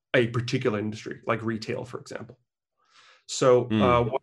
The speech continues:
Speaker 1: what often happens is that a term gets associated with its first high-profile application.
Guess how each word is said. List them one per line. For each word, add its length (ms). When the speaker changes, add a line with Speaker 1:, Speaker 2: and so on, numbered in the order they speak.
Speaker 1:
what 160
often 340
happens 580
is 220
that 180
a 60
term 500
gets 220
associated 840
with 320
its 220
first 680
high-profile 1300
application. 540